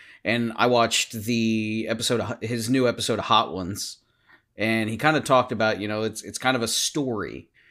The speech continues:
uh, you know, of, of basically him being a, you know, when he first started being a child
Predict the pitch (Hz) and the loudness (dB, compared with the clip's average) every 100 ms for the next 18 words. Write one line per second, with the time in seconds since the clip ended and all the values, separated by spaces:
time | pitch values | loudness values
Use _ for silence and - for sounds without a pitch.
0 | - _ _ - 98 98 101 98 101 85 | -20 _ _ -4 -2 0 0 -2 -2 -2
1 | 104 101 - 101 104 101 - - 127 139 | -4 -6 -8 -6 -4 -6 -10 0 2 2
2 | 143 139 127 117 123 123 123 113 117 120 | 0 0 0 0 2 2 0 0 0 0
3 | 117 113 113 - 110 107 107 110 110 113 | -2 -4 -6 -12 -8 -6 -4 -4 -4 -2
4 | 117 113 127 - 147 143 127 117 113 - | -2 -2 -2 4 8 8 6 0 -6 -2
5 | 117 113 - 135 135 127 117 110 | 0 0 4 6 8 6 4 0